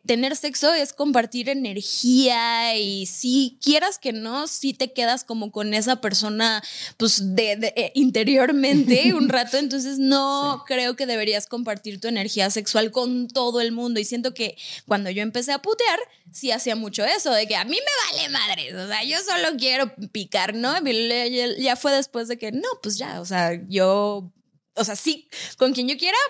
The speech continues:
Speaker 1: pero tengo que ver por qué quiero hacerlo.
Speaker 2: Sí, oye, y ahora quiero, eh, preguntarte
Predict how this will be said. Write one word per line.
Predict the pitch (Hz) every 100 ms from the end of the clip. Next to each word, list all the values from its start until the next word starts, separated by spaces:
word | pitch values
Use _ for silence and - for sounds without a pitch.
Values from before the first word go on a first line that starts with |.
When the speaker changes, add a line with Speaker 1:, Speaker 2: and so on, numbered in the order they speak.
| - -
Speaker 1:
pero | 233 233 220 220 214 214
tengo | 226 247
que | 226
ver | 220 214
por | 240 220 -
qué | 220
quiero | - 208
hacerlo. | 160 190 - - - - _ _
Speaker 2:
Sí, | 196 -
oye, | 220 220 214
y | 202 220
ahora | 214 240 240
quiero, | 202 185 190 185 - - - - - - - -
eh, | 202 202
preguntarte | 226 214 220 220 208 202 156